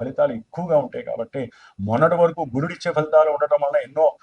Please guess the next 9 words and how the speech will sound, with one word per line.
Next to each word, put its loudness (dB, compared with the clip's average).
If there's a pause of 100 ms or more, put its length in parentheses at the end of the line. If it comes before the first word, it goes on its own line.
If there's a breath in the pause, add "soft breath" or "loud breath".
(160 soft breath)
వ్యాపారంలో 4
లాభాలు 2
కలిగి -6
ఉండొచ్చు, -4
వ్యాపారంలో 2
కొన్ని -4
ఇబ్బందులు 4
కలిగి -2
ఉండొచ్చు. -16